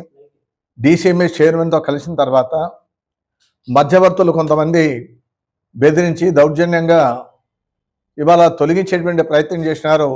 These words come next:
ఎట్టకేలకు రాత్రికి రాత్రి షెడ్డు, బంకు, గ్యాస్ స్టవ్‌లతో సహా మొత్తం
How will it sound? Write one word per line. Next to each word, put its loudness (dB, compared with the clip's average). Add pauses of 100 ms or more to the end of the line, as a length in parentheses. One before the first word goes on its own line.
(760)
ఎట్టకేలకు 0
రాత్రికి 0
రాత్రి -2 (840)
షెడ్డు, -2
బంకు, -2 (540)
గ్యాస్ 2
స్టవ్‌లతో -2
సహా -2
మొత్తం -4